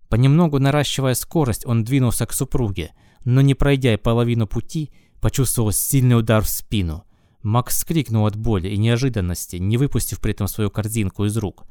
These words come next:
Он с удивлением обернулся в сторону появления атаки. Никого, лишь стеллаж с консервами. В одном ряду, словно выбитого зуба,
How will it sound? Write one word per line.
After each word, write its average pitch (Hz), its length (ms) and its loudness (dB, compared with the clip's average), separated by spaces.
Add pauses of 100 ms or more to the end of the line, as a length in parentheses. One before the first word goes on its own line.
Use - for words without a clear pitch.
(540)
Он 120 140 2
с - 100 0
удивлением 135 500 2
обернулся 139 560 0
в - 60 -8
сторону 107 400 -2
появления 107 560 0
атаки. - 460 -6 (520)
Никого, 117 560 -2
лишь 92 240 -2
стеллаж 147 400 0
с - 60 -4
консервами. 92 720 -4 (520)
В 107 120 -2
одном 131 320 2
ряду, 120 300 0
словно 110 340 0
выбитого 110 500 0
зуба, 117 400 -2